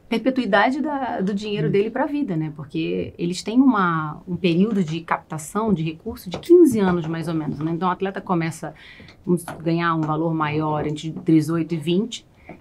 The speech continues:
Speaker 1: e aí ele vai até trinta e cinco anos com bons
Speaker 2: Hum.
Speaker 1: salários. E depois dos trinta e cinco anos? Então, a maior parte da vida do atleta é gastando, né?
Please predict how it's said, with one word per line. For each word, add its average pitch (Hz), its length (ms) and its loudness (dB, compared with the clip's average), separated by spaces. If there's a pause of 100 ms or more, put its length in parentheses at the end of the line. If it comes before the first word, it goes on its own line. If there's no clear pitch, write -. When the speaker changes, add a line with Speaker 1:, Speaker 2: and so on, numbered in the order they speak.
Speaker 1:
e 220 80 2
aí 233 40 2
ele 240 120 0
vai 240 160 0
até 233 120 -6
trinta 247 280 -4
e 254 40 2
cinco 220 400 -6
anos 196 220 -2
com 220 180 -8
bons 180 300 0
Speaker 2:
Hum. - 20 -6
Speaker 1:
salários. 139 480 -6 (380)
E 269 80 6
depois 151 500 4 (680)
dos 151 140 -4
trinta 170 220 4
e 165 40 -2
cinco 165 300 -6
anos? 147 240 -6
Então, 156 200 -2
a 190 40 2
maior 220 180 0
parte 208 340 -4
da 175 140 0
vida 165 240 -2
do 190 180 0
atleta 165 540 -6 (480)
é 208 80 0
gastando, 254 540 0
né? 180 160 -6